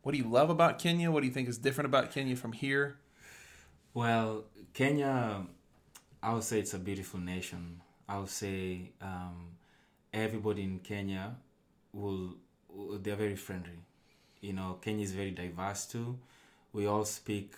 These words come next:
Speaker 2: English, we all speak Swahili, but we also have forty-two tribes.
Speaker 1: Forty-two tri-, okay, so what does
Speaker 2: Yeah.
Speaker 1: that mean? When you say you have forty-two tribes, what is that?
Speaker 2: So that means that,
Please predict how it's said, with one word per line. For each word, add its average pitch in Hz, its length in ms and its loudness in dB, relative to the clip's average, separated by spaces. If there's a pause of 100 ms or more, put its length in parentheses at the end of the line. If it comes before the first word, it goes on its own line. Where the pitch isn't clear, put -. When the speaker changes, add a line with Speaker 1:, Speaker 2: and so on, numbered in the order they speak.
(420)
Speaker 2:
English, 107 640 -4 (120)
we 98 80 -6
all 92 160 -2
speak - 340 -6
Swahili, 95 640 -6 (600)
but 92 180 -4
we 98 80 -4
also 98 320 -4
have 92 340 -4
forty-two 92 540 -8
tribes. - 560 -10 (140)
Speaker 1:
Forty-two 147 680 0
tri-, 135 340 2
okay, 127 200 0
so 135 160 0
what 131 120 2
does 135 120 2
Speaker 2:
Yeah. 127 100 4
Speaker 1:
that - 120 -10
mean? 135 160 -6
When 139 160 -4
you 135 80 -4
say 160 120 4
you 151 100 10
have 127 100 2
forty-two 131 360 4
tribes, 113 320 2
what 113 120 -2
is 107 100 -4
that? 85 220 -6 (140)
Speaker 2:
So 110 200 2
that 120 220 4
means 127 400 6
that, 101 560 4